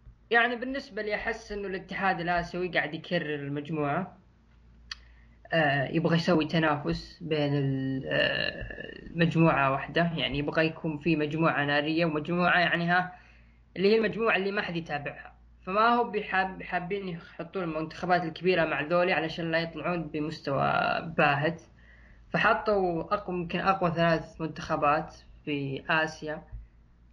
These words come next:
حطوهم مع بعض، اللي هم أستراليا واليابان والسعودية.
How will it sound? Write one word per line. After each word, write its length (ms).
حطوهم 840
مع 160
بعض، 380
اللي 140
هم 320
أستراليا 960
واليابان 760
والسعودية. 1080